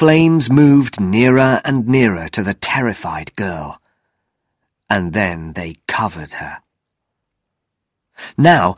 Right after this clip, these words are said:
Frankie was awake too. She heard noises, guns firing,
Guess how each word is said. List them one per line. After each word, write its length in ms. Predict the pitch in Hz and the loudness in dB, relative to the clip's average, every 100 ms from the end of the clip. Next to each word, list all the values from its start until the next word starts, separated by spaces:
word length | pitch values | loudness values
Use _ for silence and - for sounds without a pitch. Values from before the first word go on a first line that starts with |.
| - - | -10 -6
Frankie 480 | - 165 160 120 | 2 2 2 0
was 160 | 92 87 | -4 -4
awake 340 | 82 92 82 - | -6 -8 -8 -4
too. 320 | 135 101 73 _ _ _ _ _ - - | -4 -4 -8 _ _ _ _ _ -20 -2
She 180 | - 156 | 2 4
heard 240 | 151 120 | 4 4
noises, 640 | 127 139 127 90 73 - _ _ _ _ - | 2 2 0 -4 -8 -14 _ _ _ _ -4
guns 500 | 120 156 120 92 82 - | 2 4 2 -2 -4 -4
firing, 540 | - 117 98 78 | 0 0 -2 -8